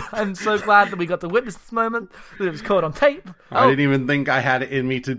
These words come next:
Speaker 2: have one of these moments, to be
Speaker 1: But
Speaker 2: perfectly
Speaker 1: it
Speaker 2: honest with you.
Speaker 3: The revelation's
Speaker 1: You didn't.
Speaker 3: adorable.
Speaker 1: And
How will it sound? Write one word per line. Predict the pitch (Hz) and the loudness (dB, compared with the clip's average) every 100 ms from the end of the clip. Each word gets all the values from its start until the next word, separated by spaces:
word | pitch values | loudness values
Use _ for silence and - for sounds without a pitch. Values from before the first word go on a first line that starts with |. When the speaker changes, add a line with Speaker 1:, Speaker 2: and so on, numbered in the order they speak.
| 104 | -2
Speaker 2:
have | 123 123 | 0 0
one | 110 98 | -2 -6
of | |
these | 95 92 | -6 -8
moments, | 95 90 90 95 | -8 -8 -10 -12
to | - | -8
be | |
Speaker 1:
But | 110 | -4
Speaker 2:
perfectly | 180 277 285 | 0 2 2
Speaker 1:
it | |
Speaker 2:
honest | 302 302 | -2 -6
with | - | -10
you. | - | -6
Speaker 3:
The | 269 269 | -2 2
revelation's | 277 311 247 240 - 185 | 4 4 0 2 0 0
Speaker 1:
You | 160 | -6
didn't. | |
Speaker 3:
adorable. | 160 175 151 151 - 196 - - - | -8 -6 -6 -10 -14 -18 -20 -20 -6
Speaker 1:
And | 180 180 180 175 160 | -2 -2 -2 -6 -8